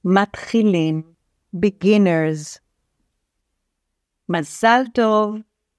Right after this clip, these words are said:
Congratulations. כל הכבוד. Very well done. All respect that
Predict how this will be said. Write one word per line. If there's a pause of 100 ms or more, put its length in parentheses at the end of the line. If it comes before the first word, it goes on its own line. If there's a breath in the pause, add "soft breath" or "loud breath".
(960)
Congratulations. (800)
כל (160)
הכבוד. (600)
Very
well
done. (840)
All
respect (560)
that